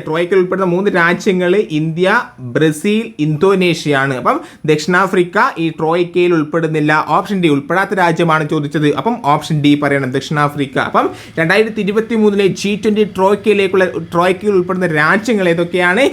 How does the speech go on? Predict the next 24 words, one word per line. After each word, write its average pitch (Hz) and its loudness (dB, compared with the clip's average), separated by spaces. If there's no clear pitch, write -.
ഇന്ത്യ, 185 2
ബ്രസീൽ, 170 2
ഇന്തോനേഷ്യ. 156 2
ഓക്കെ 202 0
അല്ലേ? 175 4
ഓക്കെ 196 -2
അല്ലേ? 170 2
ഇനി 226 4
അഞ്ചാമത്തെ 208 0
ക്വസ്റ്റ്യൻ 131 -6
ആണ്. 190 -2
അഞ്ചാമത്തെ 165 0
ക്വസ്റ്റ്യൻ. 123 -2
ഓക്കെ, 185 0
അഞ്ചാമത്തെ 190 2
ക്വസ്റ്റ്യൻ 190 -2
എന്താണ്? 165 2
യെസ്, - -6
ഇന്ത്യൻ 233 4
കരസേനയും, 185 0
ഇന്ത്യൻ 180 0
കരസേനയും 170 0
വ്യോമസേനയും 208 2
ചേർന്ന് 156 2